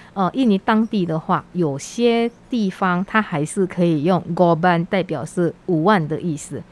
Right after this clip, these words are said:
但基本上呢，我们还是以千为单位。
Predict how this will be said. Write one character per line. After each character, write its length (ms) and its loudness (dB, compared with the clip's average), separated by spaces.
但 160 2
基 200 2
本 240 -2
上 280 0
呢， 260 0
我 160 -2
们 220 -6
还 120 -8
是 220 -4
以 260 -8
千 500 -2
为 240 -8
单 240 -4
位。 140 -4